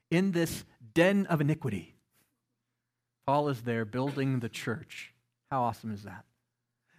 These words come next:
Now, uh, the Jews, uh, take to, um, who were there, who were resistant to, to this, um, they were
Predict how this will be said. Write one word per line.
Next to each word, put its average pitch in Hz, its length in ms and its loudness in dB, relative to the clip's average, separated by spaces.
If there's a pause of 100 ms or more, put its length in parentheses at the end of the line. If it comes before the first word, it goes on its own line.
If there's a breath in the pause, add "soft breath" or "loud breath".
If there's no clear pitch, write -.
(100)
Now, 160 300 8
uh, 139 320 4
the 123 120 -2
Jews, 143 460 0
uh, 135 180 0
take 135 240 -2
to, - 320 -6 (140)
um, 110 320 0 (640)
who 143 140 2
were 143 140 4
there, 127 300 4
who 143 160 0
were 120 160 0
resistant 135 720 -2
to, 160 480 0
to 165 140 -4
this, 185 340 0 (320 loud breath)
um, 110 400 0 (440 soft breath)
they 135 220 4
were 131 260 0